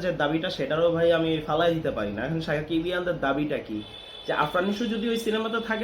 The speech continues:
আমার সমস্যা নাই, তবে আফরান নিশোর মাফ চাইতে হবে। এখন আফরান নিশোর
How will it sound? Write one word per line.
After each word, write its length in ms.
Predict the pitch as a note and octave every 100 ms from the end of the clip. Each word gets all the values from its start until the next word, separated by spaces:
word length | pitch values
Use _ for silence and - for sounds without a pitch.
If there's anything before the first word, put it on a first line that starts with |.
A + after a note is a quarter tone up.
| A#3
আমার 140 | G#3+ G#3
সমস্যা 280 | G#3+ G#3+ F3+
নাই, 80 | D3 F3
তবে 120 | E3+ F3
আফরান 200 | F#3 F#3
নিশোর 200 | F#3+ G3+ D3
মাফ 120 | D3 E3+
চাইতে 220 | D3 B2+
হবে। 180 | A#2 G2 - - - - C3+
এখন 140 | D#3+ D#3+ D3+
আফরান 260 | D#3+ G3 G#3+ A3+
নিশোর 260 | G#3+ A3